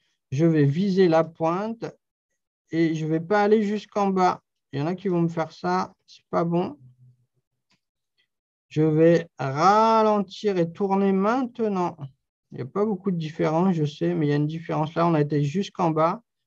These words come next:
et là, j'ai anticipé et avant d'arriver en bas, je tourne. Donc, délié, je fais,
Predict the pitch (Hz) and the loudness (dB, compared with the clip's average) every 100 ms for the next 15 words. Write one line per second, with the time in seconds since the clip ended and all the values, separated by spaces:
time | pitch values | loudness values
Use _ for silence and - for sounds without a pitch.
0 | - 139 156 170 156 165 170 202 185 - | -6 0 2 2 2 0 -2 -6 -10 -8
1 | 165 170 165 - 131 - 160 175 175 185 | -4 0 0 0 -6 -4 -2 0 0 -2
2 | 185 170 160 151 147 147 147 160 160 156 | 0 0 0 0 -2 0 0 -2 -2 -4
3 | - 147 139 131 - _ _ _ 135 135 | -8 -6 -6 -6 -12 _ _ _ -4 0
4 | 131 131 160 165 160 160 196 247 311 _ | 0 0 0 2 0 0 0 -2 -8 _
5 | _ _ _ _ _ 131 143 147 - 165 | _ _ _ _ _ -4 -2 -2 -2 -2
6 | 156 | -2